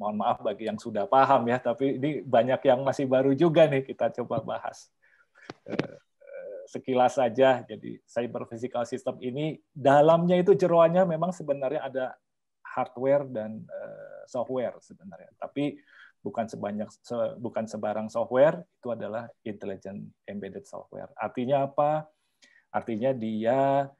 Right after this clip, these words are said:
ditanam dalam suatu embedded system, dalam komputer yang berbentuk embedded system. Jadi bukan P C di sini, tapi embedded system. Dan di situ ada sensor dan ada aktuator. Artinya apa? Artinya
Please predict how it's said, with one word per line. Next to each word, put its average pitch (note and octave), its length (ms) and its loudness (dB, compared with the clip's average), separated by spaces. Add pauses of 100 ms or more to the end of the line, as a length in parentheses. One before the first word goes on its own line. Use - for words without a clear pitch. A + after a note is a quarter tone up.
(380)
ditanam B2+ 1500 0
dalam A2+ 320 -2
suatu A2+ 720 -8
embedded G#2+ 400 -4
system, - 400 -12 (160)
dalam C3 400 4
komputer C#3 800 0
yang B2 160 -4
berbentuk A2 480 -8
embedded G#2 320 -12
system. - 480 -16
Jadi A#2+ 240 -2
bukan D3 320 2
P F#3 160 6
C D#3+ 160 4
di C3 160 0
sini, A2+ 240 -4 (480)
tapi C3+ 400 -2
embedded G#2+ 320 -8
system. A2+ 320 -6
Dan C3 160 6
di C3+ 80 2
situ F#3 320 2
ada A#2 240 -6
sensor A#2 560 -4
dan A2 240 -6 (160)
ada A2 480 -10
aktuator. A#2+ 640 -4
Artinya D3 400 0
apa? C3 400 -2 (160)
Artinya C#3+ 560 -2